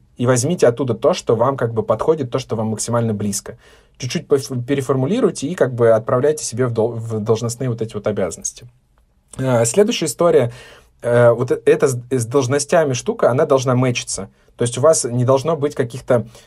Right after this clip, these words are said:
э, переходов жёстких. Если эти переходы есть, их нужно будет грамотно обосновать. Ну, то есть вы хотите быть директором,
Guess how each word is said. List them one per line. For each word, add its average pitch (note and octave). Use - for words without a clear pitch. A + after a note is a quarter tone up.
э, A#2
переходов C#3+
жёстких. B2+
Если C#3
эти C3
переходы C3+
есть, F#3+
их -
нужно C3+
будет A2
грамотно A2+
обосновать. A2
Ну, C3
то D3+
есть C3+
вы F#3
хотите C#3
быть B2
директором, A2+